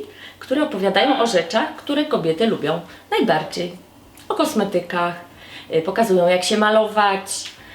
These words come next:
yy, o ciuchach. Także subskrybujcie, zaglądajcie na kanał, dajcie łapkę w górę. A ja już wiem, co w tej wiosny muszę kupić. Oczywiście kapelusz, który już mierzyłam całą zimę. Oczywiście nie wybrałam,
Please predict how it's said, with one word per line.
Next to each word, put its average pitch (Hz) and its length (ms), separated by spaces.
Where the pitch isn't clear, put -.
yy, 151 280
o - 160
ciuchach. 196 760
Także 180 160
subskrybujcie, 240 1080
zaglądajcie 226 580
na 214 140
kanał, 202 420
dajcie 185 340
łapkę 170 320
w 214 100
górę. 233 400
A - 40
ja 381 100
już 311 160
wiem, 175 340
co 359 220
w - 40
tej 262 180
wiosny 180 300
muszę 165 240
kupić. - 460
Oczywiście 220 420
kapelusz, - 560
który 359 300
już 226 220
mierzyłam 208 500
całą 240 280
zimę. 175 340
Oczywiście 208 300
nie 220 120
wybrałam, 190 440